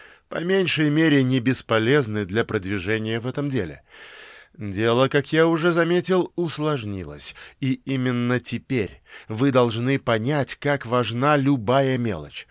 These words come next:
Любой опущенный вами из соображений неважности или каких-то личных побуждений факт может стать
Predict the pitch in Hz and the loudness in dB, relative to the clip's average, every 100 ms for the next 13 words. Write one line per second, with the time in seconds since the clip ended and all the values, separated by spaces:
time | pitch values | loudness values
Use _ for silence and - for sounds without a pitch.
0 | _ _ _ 117 156 143 135 104 110 139 | _ _ _ 0 0 2 2 4 2 0
1 | 139 - 123 123 120 135 131 120 110 - | -2 -2 0 2 4 4 4 0 -2 0
2 | 120 107 120 110 131 123 113 113 104 90 | 0 0 0 0 0 0 -2 -2 -2 2
3 | 123 107 101 101 - 107 - - - 143 | 4 2 -2 -6 -4 -4 -4 -16 -2 0
4 | 131 131 - 139 - 127 123 127 127 120 | 2 0 0 -2 0 2 2 -2 -4 -4
5 | - 113 117 104 123 131 123 117 165 147 | -4 -4 -2 -2 0 0 -2 -2 -2 -2
6 | - - - - - - - 110 139 151 | -4 -18 -20 -20 -20 -20 -8 -2 0 0
7 | 156 - - 156 | -2 -4 0 0